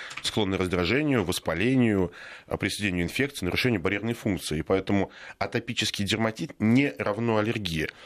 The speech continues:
Плюс в месяц обычно появляются у детей высыпания на лице и шейно-воротниковой области, которые являются акне новорожденных, да, это могут часто принять тоже за аллергию.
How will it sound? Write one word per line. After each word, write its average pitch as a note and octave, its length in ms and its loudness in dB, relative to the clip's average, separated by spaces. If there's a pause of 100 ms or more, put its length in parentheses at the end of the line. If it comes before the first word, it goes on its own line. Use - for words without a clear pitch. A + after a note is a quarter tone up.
(220)
Плюс C3 320 4
в G2+ 80 -4
месяц E3+ 300 2
обычно G2+ 320 -2
появляются F#2+ 480 2
у - 20 -2
детей F#2+ 220 0
высыпания E2+ 540 -2
на E2+ 100 -2
лице F2 360 0
и E2+ 400 0 (480)
шейно-воротниковой G2+ 760 0
области, A#2+ 260 -2
которые G#2 240 0
являются G2 280 2
акне G#2 200 2
новорожденных, F#2 720 0
да, G#2+ 140 4
это F#2+ 160 -4
могут F#2+ 320 -2
часто - 280 -4
принять F2 280 -2
тоже C3+ 240 2
за C3 140 0
аллергию. A2 500 0